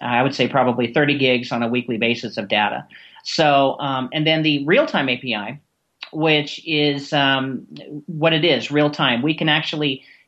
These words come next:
check and, uh, ping against information of nine gigs of suppressions,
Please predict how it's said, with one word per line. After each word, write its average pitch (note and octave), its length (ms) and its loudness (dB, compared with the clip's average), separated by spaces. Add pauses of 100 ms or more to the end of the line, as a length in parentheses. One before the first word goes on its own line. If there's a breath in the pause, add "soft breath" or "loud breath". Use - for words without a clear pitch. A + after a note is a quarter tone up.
check - 580 0
and, C3 360 0
uh, B2+ 200 0
ping E3 240 -2
against C#3+ 380 -2
information C#3 760 0
of B2 160 2
nine C3+ 240 2
gigs C#3 320 2
of A#2+ 100 -4
suppressions, B2+ 800 -2